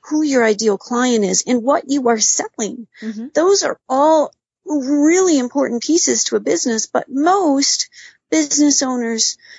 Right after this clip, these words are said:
Speaker 1: don't take the time to do that anymore.
Speaker 2: Right. You know, we think, "Oh, we've got this great idea for a product or a service," and we just leap into it. You know, and, and as you said, we don't plan.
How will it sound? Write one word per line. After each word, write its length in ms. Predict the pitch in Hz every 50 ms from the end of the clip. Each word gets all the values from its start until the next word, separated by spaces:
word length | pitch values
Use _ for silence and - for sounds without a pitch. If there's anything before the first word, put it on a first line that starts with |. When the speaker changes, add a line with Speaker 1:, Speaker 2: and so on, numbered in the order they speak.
| - - _ _ _ _ _ -
Speaker 1:
don't 220 | - 254 254 240 -
take 240 | - 269 262 254 -
the 100 | 233 220
time 300 | - - 247 233 220 214
to 100 | - 208
do 260 | 196 214 226 233 240 202
that 200 | 185 120 - - -
anymore. 480 | 175 - 160 156 - - - - - - - - -
Speaker 2:
Right. 320 | 311 381 - - - - _ _ - - - - _ -
You 80 | - 320
know, 60 | 311
we 140 | 294 302 294
think, 260 | 294 320 302 254 - -
"Oh, 140 | - 339 359
we've 280 | 339 311 320 330 - -
got 180 | 294 277 - -
this 160 | 226 196 -
great 520 | - 170 202 214 240 285 381 381 381 - -
idea 640 | 214 220 240 254 226 208 208 160 135 131 180 254 277 _ _
for 220 | - - 214 214
a 60 | 220
product 420 | - - 156 143 165 220 254 - -
or 140 | 156 202
a 40 | 254
service," 500 | - - 165 - - 151 - - - - _ - - - - - - _ _ -
and 160 | 269 277 262
we 100 | 285 285
just 240 | 233 294 285 - - _ -
leap 440 | 180 214 233 233 262 269 285 - - -
into 480 | 240 247 254 254 233 - - 160 147 139
it. 240 | - - - - _ _ _ _
You 140 | - 202 196
know, 160 | 190 180 185
and, 100 | 202 202 202
and 220 | - 226 226 226 233 -
as 260 | 240 240 254 277 233 277
you 60 | 277
said, 200 | - 311 262 233
we 100 | 269 233
don't 340 | 233 302 339 359 - - -
plan. 580 | - - 202 196 226 339 494 453 - 160 -